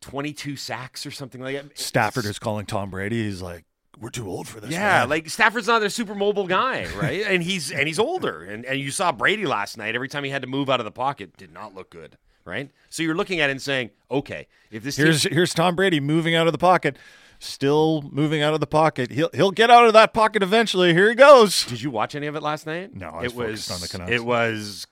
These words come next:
Speaker 1: kinda tough to watch at times.
Speaker 2: Yeah.
Speaker 1: Because he was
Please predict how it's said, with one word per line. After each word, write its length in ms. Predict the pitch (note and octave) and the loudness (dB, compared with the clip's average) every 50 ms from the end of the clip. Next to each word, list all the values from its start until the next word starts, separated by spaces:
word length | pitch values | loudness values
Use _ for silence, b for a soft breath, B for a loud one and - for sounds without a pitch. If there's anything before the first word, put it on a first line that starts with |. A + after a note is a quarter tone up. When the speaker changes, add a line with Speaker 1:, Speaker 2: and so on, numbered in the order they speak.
| _ - | _ -16
Speaker 1:
kinda 540 | - - A#2+ B2 C3 C3+ C3+ C#3 C3+ C3 B2+ | -14 -10 -8 -6 -6 -6 -6 -6 -6 -6 -6
tough 260 | - B2+ B2 A2+ - | -4 -4 -6 -6 -6
to 100 | - A2+ | -8 -10
watch 320 | G2+ F#2+ F#2 F2+ - - - | -8 -8 -8 -8 -10 -14 -18
at 100 | D2+ - | -20 -20
times. 400 | F2 D#2+ D2 C2+ B1+ C#2+ - A2+ | -20 -20 -20 -20 -20 -14 -10 -8
Speaker 2:
Yeah. 260 | G#2+ F#2+ - E2+ E2+ _ _ - | -8 -8 -10 -12 -18 _ _ -14
Speaker 1:
Because 640 | A2 - A#2+ G#2+ G2+ G2 - - - - - - - | -10 -6 -6 -6 -6 -6 -8 -12 -12 -14 -14 -16 -18
he 440 | - A2 G#2 F2+ A2 A#2 A#2 A2+ A2 | -16 -18 -16 -14 -12 -10 -8 -8 -8
was 340 | G#2 G#2+ G2 F#2+ F2+ - | -8 -10 -12 -12 -14 -18